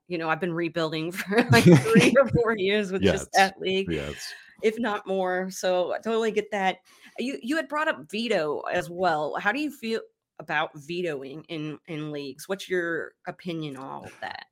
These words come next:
Speaker 2: I, so, first off, I'm, like, the worst commissioner ever, ever.
Speaker 1: <laughs>
Speaker 2: I, I'm like, I don't know why. I, like, I started all these listener leagues, and then it's like, "Yeah, but you can't just start 'em and, like, not do anything. You have to do, have commissioner duties and stuff." But I,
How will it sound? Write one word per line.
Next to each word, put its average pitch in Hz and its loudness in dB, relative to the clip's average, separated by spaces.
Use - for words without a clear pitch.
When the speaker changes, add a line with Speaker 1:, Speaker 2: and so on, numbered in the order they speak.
Speaker 2:
I, 156 4
so, 123 6
first 170 2
off, 127 6
I'm, 113 6
like, 131 4
the 107 0
worst 82 -4
commissioner 85 -6
ever, 82 -2
ever. 117 2
Speaker 1:
<laughs> 185 -6
Speaker 2:
I, 170 10
I'm 170 6
like, 151 8
I 135 -2
don't 190 4
know 180 6
why. 120 4
I, 117 0
like, 127 4
I 135 6
started 135 6
all 135 10
these 117 0
listener 104 -2
leagues, 92 -6
and 95 -6
then 95 -4
it's 95 -4
like, 90 -4
"Yeah, 107 0
but - -12
you 110 -12
can't 123 -4
just 117 -4
start 82 -4
'em 76 -8
and, 73 -12
like, 76 -12
not 73 -8
do 80 -12
anything. 76 -12
You 76 -12
have 73 -12
to 82 -16
do, 82 -8
have 80 -6
commissioner 82 -10
duties 90 -8
and 92 -6
stuff." 95 -4
But 85 -2
I, 139 6